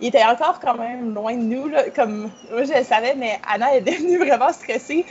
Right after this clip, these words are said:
Puis la seule chose qu'elle était capable de dire dans le bateau, c'était, « B C, B C, B C, pour me dire qu'il arrivait. » <laughs> J'étais comme, « Oui, je sais, on est correct, on est correct. » Puis, <laughs> fait qu'on a fini la course comme ça, en excitement et en peur de,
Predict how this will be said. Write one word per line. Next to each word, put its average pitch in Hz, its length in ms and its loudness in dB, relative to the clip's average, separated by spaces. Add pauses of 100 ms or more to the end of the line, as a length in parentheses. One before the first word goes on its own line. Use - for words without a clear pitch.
(280)
Puis 294 100 -4
la 240 140 4
seule 320 180 -4
chose 320 220 -2
qu'elle 277 140 -2
était 277 120 -2
capable 240 320 2
de 214 40 -2
dire 269 260 -2
dans 247 80 2
le 226 60 -4
bateau, 269 340 -4
c'était, « 262 240 -2 (500)
B 247 60 0 (160)
C, 349 320 4 (200)
B 349 200 10
C, 349 240 2 (240)
B 330 120 2
C, 349 220 -2
pour 277 180 0
me 240 140 0
dire 339 240 0
qu'il 269 180 -4
arrivait. » 262 380 2 (220)
<laughs> 440 100 4
J'étais 349 160 -8
comme, « 330 220 -2
Oui, 453 80 8
je 359 200 -4
sais, 403 200 -4
on 370 80 0
est 403 80 4
correct, 392 440 -4
on 480 80 6
est 453 60 8
correct. » 370 400 -4
Puis, 277 140 -4
<laughs> 392 420 -2
fait 269 80 4
qu'on 269 160 -2
a 269 100 6
fini 285 360 -2
la 277 120 2
course 330 280 -8
comme 240 180 -4
ça, 285 180 -4
en 240 200 -2
excitement 262 680 -2
et 240 140 -4
en 214 140 0
peur 262 480 2
de, 214 100 -2